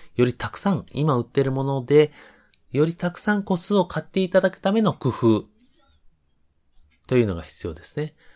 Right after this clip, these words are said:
で、そのためには、取引先さんの企業、それがたくさん買ってもらえる状況を作らなければいけないので、その顧客の顧客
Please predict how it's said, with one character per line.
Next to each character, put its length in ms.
で、 80
そ 140
の 100
た 100
め 100
に 120
は、 280
取 160
引 40
先 220
さ 120
ん 60
の 80
企 220
業、 220
そ 140
れ 40
が 100
た 120
く 60
さ 80
ん 80
買 120
っ 60
て 120
も 100
ら 80
え 40
る 120
状 180
況 180
を 120
作 160
ら 100
な 100
け 120
れ 80
ば 140
い 60
け 120
な 120
い 100
の 120
で、 260
そ 220
の 120
顧 160
客 520
の 180
顧 240
客 400